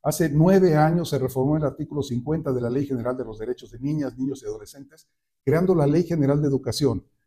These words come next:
para señalar que los pequeños tienen derecho a la salud. Y por ello esta ley significaba un esfuerzo más para combatir la desnutrición crónica y aguda, el sobrepeso, la obesidad y otros trastornos de la conducta alimentaria. De acuerdo con esa ley, que le insisto, está vigente,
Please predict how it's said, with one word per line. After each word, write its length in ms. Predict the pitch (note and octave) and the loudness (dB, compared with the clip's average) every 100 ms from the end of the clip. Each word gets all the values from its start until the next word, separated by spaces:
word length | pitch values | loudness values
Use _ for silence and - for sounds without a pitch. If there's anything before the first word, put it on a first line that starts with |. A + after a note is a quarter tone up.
| _ - | _ -4
para 180 | A#2+ C3 | 0 4
señalar 420 | C#3+ C#3+ F#3 G3+ | 6 6 4 2
que 80 | F#3+ | 0
los 160 | D3 | -2
pequeños 400 | - C#3+ F3 F3+ | -2 0 0 0
tienen 240 | F3 F3+ E3+ | 0 0 2
derecho 360 | B2 D3+ E3 | 2 2 0
a 20 | |
la 100 | C3+ | -4
salud. 300 | G2+ A2 G#3+ - _ _ _ _ | -4 -6 -6 -10 _ _ _ _
Y 120 | C#3 C#3+ | 0 2
por 180 | E3 | 4
ello 120 | G#3+ A3+ | 4 2
esta 180 | - | 0
ley 140 | D#3+ F#3 | 0 0
significaba 600 | F#3 D3+ C3+ C3 D#3 F3 | 0 0 0 0 0 0
un 80 | E3+ | 0
esfuerzo 400 | - E3 - D3+ | 0 -2 0 0
más 260 | D3+ D#3+ | 0 -2
para 220 | - C3+ B2 | -2 -2 0
combatir 420 | A#2 A#2+ D3+ D#3 | -2 -2 -2 -2
la 80 | C#3 | 0
desnutrición 540 | A#2 A#2 A2+ - C3+ | -2 -6 -10 -4 -2
crónica 400 | C3 C3 C3+ C3 | 0 0 0 0
y 60 | A2 | -2
aguda, 420 | G2+ A#2+ C3 C3+ - _ _ | -2 0 0 -2 -10 _ _
el 120 | A2 | -4
sobrepeso, 760 | A#2 A#2 G#2+ - A#2 D3 - B2 | 0 2 0 0 2 2 0 -2
la 80 | |
obesidad 520 | G#2 G#2 G#2+ A#2 C#3 C#3 | 0 -2 0 0 0 -2
y 100 | D3+ | -2
otros 300 | F#3 F#3 - | -2 -4 -8
trastornos 520 | B2+ - C3+ C#3 B2 | -8 -6 -4 -2 -4
de 80 | G#2 | -6
la 100 | G2 | -8
conducta 360 | G2 F#2 G2+ F#2+ | -8 -12 -12 -10
alimentaria. 460 | F2 E2 B1+ - _ _ _ _ _ - | -10 -10 -16 -20 _ _ _ _ _ -2
De 100 | B2 | 0
acuerdo 300 | G3 A#3 A#3+ | 4 2 2
con 180 | C3 C#3+ | 0 0
esa 220 | - B2+ | 0 0
ley, 320 | A#2 A#2 - | 0 -2 -4
que 120 | B2+ | -2
le 100 | G#2 | -2
insisto, 360 | A2 F3+ F3+ G#2+ | 0 -2 -2 -4
está 220 | - B2+ | -4 0
vigente, 580 | D3 - C3 G2+ - | 0 2 2 2 -8